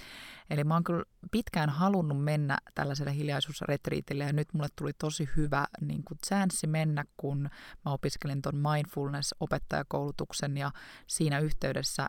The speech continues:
meidän tosiaan piti käydä myös nämä retriitit, että nyt oli tää kolmen päivän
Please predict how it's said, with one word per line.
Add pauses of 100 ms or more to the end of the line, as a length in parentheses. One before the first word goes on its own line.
meidän
tosiaan
piti
käydä
myös
nämä (140)
retriitit,
että
nyt
oli
tää
kolmen
päivän